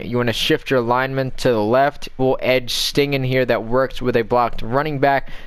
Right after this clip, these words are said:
Now on top of that, you guys now have this play. Now, um, now All Madden All Day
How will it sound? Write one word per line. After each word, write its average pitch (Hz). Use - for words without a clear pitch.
Now 131
on 135
top 127
of 120
that, 120
you 113
guys 113
now 120
have 110
this 113
play. 110
Now, 123
um, 120
now 131
All 147
Madden 156
All 139
Day 131